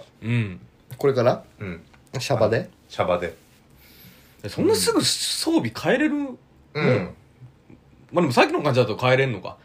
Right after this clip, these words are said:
Speaker 1: その準備期間みたいなのが、まあ、準備期間とか、自分の中であったわけ？
Speaker 3: もう心の整理はついてるわけ？もう。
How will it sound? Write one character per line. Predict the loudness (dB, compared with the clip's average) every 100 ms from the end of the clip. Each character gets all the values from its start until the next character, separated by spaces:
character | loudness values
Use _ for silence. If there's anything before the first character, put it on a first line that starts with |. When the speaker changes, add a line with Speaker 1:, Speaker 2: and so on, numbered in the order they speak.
| _ _
Speaker 1:
そ | -8
の | -4
準 | 0 0
備 | 0
期 | -2
間 | 0 -2
み | -2
た |
い | -6
な |
の | -6
が、 | -8 -12 -20 _ _ _ _ _ _ _
ま | -12
あ、 |
準 | -6
備 | -4 0
期 |
間 | -2
と | -2
か、 | -6 -8 -12 _ _
自 | -6
分 | -2
の | 0
中 | 2
で |
あ | 2
っ |
た | 2
わ | 2
け？ |
Speaker 3:
も | 2
う |
心 | 0
の | -2
整 | -4 -4 -4
理 | -4
は | -6
つ | -4 -6
い |
て | -4
る | -8
わ | -10
け？ | -12 -12 -12 -16
も |
う。 | -16